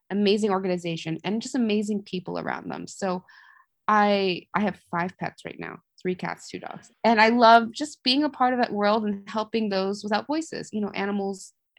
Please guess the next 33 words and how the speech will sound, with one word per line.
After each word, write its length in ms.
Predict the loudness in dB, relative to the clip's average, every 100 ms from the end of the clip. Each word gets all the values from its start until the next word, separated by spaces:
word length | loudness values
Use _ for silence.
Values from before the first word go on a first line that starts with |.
| -20 -18 -20 _
need 300 | -2 0 -2
us. 360 | -4 -12 -20 -20 _ _ -18
So 480 | -2 4 4 4
when 260 | 2 0 2
we 140 | 0
lo-, 180 | 0 -4 -2
made 300 | -2 -2 -2
Maison 200 | -2 0
Latia, 600 | 0 -2 -2 0 0 -2 -6
I, 240 | -4 -4 -8 _ _ -8
Gustave 400 | -6 2 2 4
and 100 | 2
I 340 | 2 0 -4 _ _ _ _
agreed 460 | -6 -2 -2 0 0
that 120 | -2
there 120 | -2
had 260 | -2 -2 -2
to 80 | -4
be 140 | -4
a 20 |
charitable 460 | -4 -4 -4 -4 -6
component. 640 | -8 -10 -10 -6 -6 -8 -8
And 320 | -2 0 0 0
there 120 | 0
was 140 | 0
no 140 | -2 -2
question 640 | 0 -2 -2 -6 -6 -4
that 160 | -4 -6 _ -12
we 120 | -6
wanted 320 | -2 0 -2 -4
something 460 | -8 -6 -6 -4
that 140 | -4 -6
we 500 | -6 -2 -2 -2